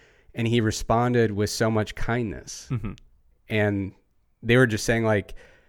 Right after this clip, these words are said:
Speaker 1: "One interaction with Bud changed the way that I interact on the internet."
Speaker 2: Mm-hmm.
Speaker 1: You know, and that's, that's just such an incredible legacy to lead or to leave. So, um, yeah, Bud, really strong guy, but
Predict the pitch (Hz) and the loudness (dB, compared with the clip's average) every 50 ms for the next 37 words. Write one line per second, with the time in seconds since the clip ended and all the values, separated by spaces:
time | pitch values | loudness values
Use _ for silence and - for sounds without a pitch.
0 | _ _ _ _ _ _ - 117 110 117 135 143 147 143 135 131 123 117 117 110 | _ _ _ _ _ _ -8 0 6 6 8 8 8 8 6 6 6 4 4 2
1 | - - 107 101 95 92 107 107 110 104 98 95 - - - - - - - - | 2 0 -2 -2 0 2 2 2 4 2 0 -2 -4 -8 -18 -20 -16 -10 -4 2
2 | - 131 123 120 113 104 117 110 104 107 104 101 104 104 - - _ _ _ _ | 2 4 4 4 2 2 2 2 2 4 4 4 2 2 0 -4 _ _ _ _
3 | _ - 101 98 95 - 104 104 104 104 104 101 98 95 98 92 - 90 92 90 | _ -2 0 0 2 4 4 4 4 4 2 0 0 0 -2 -2 -4 -4 -4 -4
4 | 80 87 98 95 87 - - - - - _ _ - 123 107 107 92 95 - 95 | -4 -4 -4 -4 -4 -6 -8 -16 -20 -20 _ _ -8 -8 -6 -8 -8 -6 -4 -2
5 | 95 90 90 95 - 101 104 117 127 - - - - - - - - - - - | 0 0 0 -2 -2 -2 0 0 0 0 -2 -8 -12 -14 -20 -20 -20 -20 -20 -20
6 | - - - - - - - - - - - - 160 156 - 214 - - 175 160 | -20 -20 -20 -20 -20 -20 -20 -20 -20 0 6 6 6 8 8 6 6 6 6 6
7 | - - 151 135 123 - - 127 123 120 110 117 113 113 113 107 - - - - | 6 4 2 2 2 4 6 6 6 6 6 6 6 6 6 4 0 -4 -16 -18
8 | - - - - - 127 113 113 117 104 104 - - 107 95 104 101 101 95 95 | -20 -20 -16 -8 -2 2 4 4 4 2 0 -2 -2 -4 -2 -2 -2 0 -2 -2
9 | 95 - - - - 277 175 - - 107 98 - 113 104 101 104 95 87 87 - | -4 -6 -12 -20 -20 -16 -6 0 2 2 4 4 4 2 4 2 2 0 -2 -6
10 | - - - 117 101 98 98 95 - 98 98 95 95 95 92 - - - 123 110 | -8 -4 0 2 4 4 2 0 0 -2 -2 -2 -2 -4 -8 -10 -4 2 4 6
11 | 104 98 101 101 120 120 123 123 117 120 131 - 151 156 175 185 170 - - 156 | 6 6 6 6 8 8 8 8 6 4 2 4 6 8 10 10 8 8 6 4
12 | 123 120 107 110 110 113 110 101 107 104 101 - - | 4 4 6 6 6 6 4 4 2 0 0 0 -4